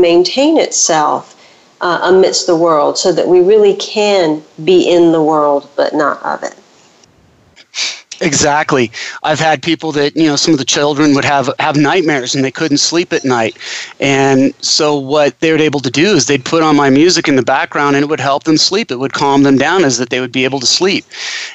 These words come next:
Speaker 2: And then you can just only imagine what it's able to do to your subconscious as, if you go through that. Um,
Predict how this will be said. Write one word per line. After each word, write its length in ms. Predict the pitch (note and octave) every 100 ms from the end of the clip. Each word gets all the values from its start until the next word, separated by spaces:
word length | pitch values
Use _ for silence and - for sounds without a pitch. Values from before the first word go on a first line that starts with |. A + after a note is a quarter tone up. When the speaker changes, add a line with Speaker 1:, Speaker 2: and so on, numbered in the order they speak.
| -
Speaker 2:
And 180 | D3 D3
then 260 | C#3+ C#3+
you 120 | D#3+
can 140 | D#3 D#3
just 160 | C#3+
only 160 | D3 C3+
imagine 480 | B2 B2 D#3+ D3 C3
what 100 | A#2+
it's 140 | A#2+
able 180 | A#2+ A#2
to 80 | A#2
do 180 | B2 B2
to 60 |
your 140 | A#2 G#2+
subconscious 880 | - G#2 - D#3 A3+ B3 F3+ -
as, 100 | A#2+
if 320 | - - A#2+ B2
you 80 |
go 160 | A#2 A#2+
through 280 | G#2+ A#2 G#2
that. 360 | F#2+ F#2 - - - - - -
Um, 400 | C3+ A#2+ A#2+